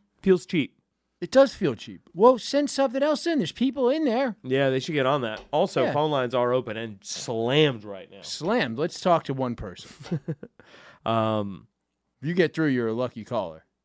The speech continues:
Speaker 2: Also, if you play audio porn, we will hang up on you. That's not as funny as you think it is.
Speaker 1: Right, yeah.
Speaker 2: Also, have something to s-, have something ready.
Speaker 1: Uh, Diggy Soes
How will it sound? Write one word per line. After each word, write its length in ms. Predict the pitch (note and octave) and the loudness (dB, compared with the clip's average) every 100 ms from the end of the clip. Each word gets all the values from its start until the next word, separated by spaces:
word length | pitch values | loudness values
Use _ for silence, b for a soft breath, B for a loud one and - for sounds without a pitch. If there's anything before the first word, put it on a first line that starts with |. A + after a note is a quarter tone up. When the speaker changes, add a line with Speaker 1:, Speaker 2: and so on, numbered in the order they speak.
| _ _ _ _ _ _ _ _ - | _ _ _ _ _ _ _ _ 2
Speaker 2:
Also, 320 | D3+ D#3 F3 | 2 4 0
if 100 | C3 | -4
you 100 | C3+ | -8
play 360 | - D#3 C#3+ C#3 | -6 0 2 4
audio 400 | B2+ B2 A#2 A2+ | 2 0 -2 -6
porn, 440 | - A#2 G#2+ G#2 | -6 -6 -6 -8
we 120 | A2+ | -8
will 240 | G#2+ A#2+ A2+ | -6 -6 -4
hang 220 | A#2 A2+ | -6 -8
up 180 | G#2+ A2 | -10 -8
on 160 | G#2 | -8
you. 240 | G2+ G2+ F#2+ _ | -8 -10 -16 _
That's 240 | G#2+ F#2+ A#2 | -16 -12 -8
not 260 | A2 G#2+ | -6 -6
as 120 | G#2+ - | -10 -12
funny 300 | G#2+ G2 G2 | -12 -12 -12
as 100 | F#2 | -14
you 100 | F#2 | -16
think 260 | F2+ E2+ | -16 -20
it 100 | - | -20
is. 240 | B1+ - _ _ _ _ _ _ _ - | -20 -20 _ _ _ _ _ _ _ -8
Speaker 1:
Right, 380 | F#3+ B2 G2+ B2+ | -6 -6 -8 -4
yeah. 80 | |
Speaker 2:
Also, 300 | F3+ A3+ A#3 F3+ | 0 0 0 -4
have 320 | F3 G#3+ F3+ | 0 0 0
something 360 | - F#3+ E3+ D3+ | 0 -2 0 -2
to 40 | |
s-, 120 | B2 - | -2 -4
have 240 | D3 G3+ | 0 0
something 320 | - G3 F#3 | 0 0 2
ready. 280 | C#3+ B2+ - _ _ _ _ _ - | 2 0 -2 _ _ _ _ _ -8
Speaker 1:
Uh, 260 | A#2+ A#2 A#2 | -4 -2 -2
Diggy 340 | A2 C#3+ D3+ | 0 -2 -2
Soes 640 | - D#3 C3+ G2+ - - | -2 0 0 -2 -8 -20